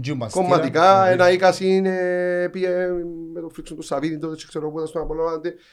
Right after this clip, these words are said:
Speaker 2: ε, ήρθε στην αελ, ε, χτήκασαν κάποια πράγματα, ε, εντάξει, είμαστε και πιο μητσί, και θυμούμε στα, τα, κα-, κάποιος πιο παγιός είναι να σου τα πει πιο λεπτομέρειες το τι έγινε. Εντάξει, και επειδή ήταν, ήταν ακόμα φρέσκα τα κομματικά, δεν ξέρω εγώ, η αελ,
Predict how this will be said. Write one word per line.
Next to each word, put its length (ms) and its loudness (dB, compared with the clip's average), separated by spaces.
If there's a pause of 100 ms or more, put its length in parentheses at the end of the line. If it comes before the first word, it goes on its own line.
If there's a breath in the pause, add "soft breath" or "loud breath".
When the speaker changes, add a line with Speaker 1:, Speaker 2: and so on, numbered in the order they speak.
Speaker 2:
ε, 100 -6
ήρθε 200 -6
στην 240 -6
αελ, 220 -6
ε, 200 -8
χτήκασαν 640 -10
κάποια 340 -10
πράγματα, 380 -4
ε, 40 -6 (140)
εντάξει, 360 -6
είμαστε 200 -4 (260)
και 120 -10
πιο 160 -4
μητσί, 220 -4
και 100 2
θυμούμε 400 -2
στα, 240 -4
τα, 100 -4
κα-, 320 -6
κάποιος 500 -2 (240 soft breath)
πιο 120 6
παγιός 340 0
είναι 100 0
να 60 0
σου 60 -10
τα 120 0
πει 100 -4
πιο 480 -2 (400 loud breath)
λεπτομέρειες 640 -2 (260 loud breath)
το 140 -2
τι 180 0
έγινε. 280 0 (340 soft breath)
Εντάξει, 460 -4
και 100 -4
επειδή 160 -8
ήταν, 280 -12 (100)
ήταν 480 -8 (400)
ακόμα 360 -4
φρέσκα 720 -6 (160)
τα 480 -4 (480)
κομματικά, 560 -6
δεν 100 -10
ξέρω 220 -8
εγώ, 260 -4
η 120 -4
αελ, 300 0